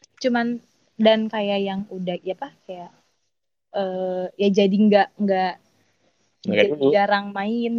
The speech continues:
Speaker 1: Bukan jarang lagi, emang nggak
Speaker 2: Hmm,
Speaker 1: pernah
Speaker 2: nggak
Speaker 1: gitu
Speaker 2: pernah.
Speaker 1: selama pandemi ini. Jadi, i-, eh, maks-, mungkin kayak misalnya mereka banyak, dia main nih, pada main nih rame-rame, terus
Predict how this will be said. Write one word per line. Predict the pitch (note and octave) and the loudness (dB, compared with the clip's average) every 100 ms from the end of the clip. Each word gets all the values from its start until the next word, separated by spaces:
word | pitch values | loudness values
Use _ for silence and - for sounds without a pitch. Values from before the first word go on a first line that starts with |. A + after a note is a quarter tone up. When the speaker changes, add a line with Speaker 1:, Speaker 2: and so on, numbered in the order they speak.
| A3 | -6
Speaker 1:
Bukan | G#3 G#3 G3 | -6 -4 0
jarang | G#3+ A3 D4 | 2 2 2
lagi, | F4+ F4 | 4 4
emang | D4+ C4 | 4 0
nggak | G#3+ | -4
Speaker 2:
Hmm, | D4 | -4
Speaker 1:
pernah | F4+ F#4+ | -8 -4
Speaker 2:
nggak | |
Speaker 1:
gitu | C4 D4 | -4 -2
Speaker 2:
pernah. | A#3 | -4
Speaker 1:
selama | G#3+ G#3+ | -4 -8
pandemi | G#3 G#3 G3+ B3+ | -10 -8 -10 -16
ini. | _ - | _ -14
Jadi, | D4+ - _ _ _ _ _ _ _ _ _ _ _ _ _ F4+ | -14 -16 _ _ _ _ _ _ _ _ _ _ _ _ _ -12
i-, | - - | -10 0
eh, | A#3 A3 A3 A3 G#3+ G#3+ G#3+ - _ _ _ - | 2 2 2 0 -2 -2 -6 -12 _ _ _ -10
maks-, | G#3 - | -10 -6
mungkin | A3+ B3 F#4+ G#4 _ _ _ _ _ _ _ - | -4 -2 -4 -6 _ _ _ _ _ _ _ -2
kayak | A#3+ | 0
misalnya | A#3+ C#4+ E4+ | 2 0 -2
mereka | E4+ | 0
banyak, | D4+ A3 A3 - A3 | 2 2 0 -8 -2
dia | A3+ D#4 E4+ | 4 4 4
main | A#3+ A3+ G#3+ G#3+ A3 D4 | -2 -4 -4 -2 -2 -2
nih, | C#4+ | -6
pada | A#3+ A3+ G#3 | -4 -2 0
main | F#3+ | 0
nih | B3+ C#4 | -2 -2
rame-rame, | A3 F#3+ F#3+ G#3 - | -4 -6 -6 -8 -4
terus | C4+ C#4+ | -6 -6